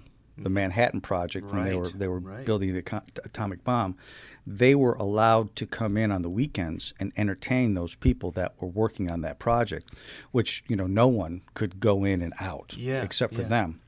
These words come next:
Speaker 1: So, uh, because of their popularity of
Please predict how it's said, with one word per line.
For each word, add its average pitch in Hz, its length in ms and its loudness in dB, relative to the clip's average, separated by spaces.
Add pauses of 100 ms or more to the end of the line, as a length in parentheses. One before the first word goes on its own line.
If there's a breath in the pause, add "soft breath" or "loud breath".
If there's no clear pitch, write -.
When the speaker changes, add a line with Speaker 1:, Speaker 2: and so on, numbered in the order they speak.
(580 loud breath)
Speaker 1:
So, 104 460 4 (240)
uh, 95 260 0
because 110 380 -2
of 110 80 0
their 104 80 0
popularity 104 880 0 (120)
of 92 320 -6